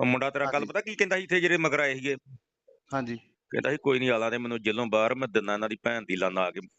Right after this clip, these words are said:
Speaker 1: ਮੈਂ ਤੁਹਾਡੇ ਤੋਂ ਕਹਿੰਦਾ ਸੀ, ਮੈਂ ਕਿਹਾ, "ਪੁੱਤ ਮਾਂ ਪਿਓ ਨੂੰ ਏਦਾਂ ਨਹੀਂ ਬੋਲੀਦਾ।" ਕਹਿੰਦਾ, "ਨਹੀਂ ਅੰਕਲ, ਗੱਲ ਆ ਕੋਈ, ਇਹ ਭਾਂਡੇ, ਚਲੋ ਠੀਕ ਆ, ਅਸੀਂ ਗਲਤੀ ਕੀਤੀ ਆ, ਇੱਕ ਵਾਰੀ ਸਾਨੂੰ ਬ-,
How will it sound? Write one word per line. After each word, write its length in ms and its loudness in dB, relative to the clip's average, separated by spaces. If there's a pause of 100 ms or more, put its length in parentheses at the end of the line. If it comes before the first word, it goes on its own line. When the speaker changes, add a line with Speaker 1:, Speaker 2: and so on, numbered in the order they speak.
(280)
Speaker 1:
ਮੈਂ 140 2
ਤੁਹਾਡੇ 240 -4
ਤੋਂ 100 -14
ਕਹਿੰਦਾ 220 -2
ਸੀ, 160 -6
ਮੈਂ 80 2
ਕਿਹਾ, 100 -4
"ਪੁੱਤ 200 0
ਮਾਂ 200 0
ਪਿਓ 80 -12
ਨੂੰ 80 -4
ਏਦਾਂ 140 0
ਨਹੀਂ 80 -4
ਬੋਲੀਦਾ।" 300 0
ਕਹਿੰਦਾ, 380 -2
"ਨਹੀਂ 240 -2
ਅੰਕਲ, 200 0
ਗੱਲ 180 0
ਆ 40 0
ਕੋਈ, 180 0
ਇਹ 60 4
ਭਾਂਡੇ, 340 -2
ਚਲੋ 200 2
ਠੀਕ 180 -2
ਆ, 40 2
ਅਸੀਂ 120 -4
ਗਲਤੀ 220 -2
ਕੀਤੀ 280 0
ਆ, 20 2
ਇੱਕ 120 -2
ਵਾਰੀ 140 2
ਸਾਨੂੰ 200 -2
ਬ-, 120 -8